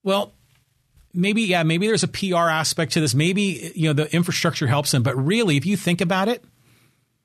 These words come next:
this just puts pressure on his competition.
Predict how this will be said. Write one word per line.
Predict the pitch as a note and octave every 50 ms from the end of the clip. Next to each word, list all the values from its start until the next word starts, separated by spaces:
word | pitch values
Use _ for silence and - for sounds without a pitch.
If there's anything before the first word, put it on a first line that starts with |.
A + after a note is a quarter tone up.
| _ _ - - _ _ -
this | G#3 A3+ - -
just | F4 - - -
puts | - D3 - -
pressure | - - - D3 G3+ F3 - - A2 A2 C#3 - - _ _ _ _ _ _ _ -
on | C#3
his | D#3+ D#3+ -
competition. | - D3+ C#3 - E3+ - - B3+ - - A3+ B2+ -